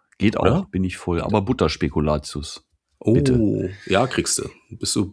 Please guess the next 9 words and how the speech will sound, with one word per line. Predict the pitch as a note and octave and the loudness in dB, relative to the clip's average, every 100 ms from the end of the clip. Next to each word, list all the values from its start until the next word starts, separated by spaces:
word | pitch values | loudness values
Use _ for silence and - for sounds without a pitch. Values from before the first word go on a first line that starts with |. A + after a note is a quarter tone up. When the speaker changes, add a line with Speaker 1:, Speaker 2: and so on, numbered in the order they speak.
| - | -2
Speaker 2:
Butterspekulatius | B2+ A2 E2 - E2 D#2+ D#2 D#2 - - - | 2 4 2 0 0 0 0 0 -2 -2 -4
Olaf, | - E2+ - - | -4 -4 -4 -4
das | - | 2
ist | D3 | 4
Speaker 1:
Ja, | G3 B3 | 6 4
Speaker 2:
in | B3 | 0
Ordnung. | - - - | -6 -12 -2
Speaker 1:
genau. | A3 D3+ C2+ C2 - - - _ - _ _ | 2 4 2 -2 -8 -18 -20 _ -20 _ _
Speaker 2:
Mm, | A2+ G#2 G2 F#2+ F#2+ F2+ E2 | -2 0 0 0 0 0 0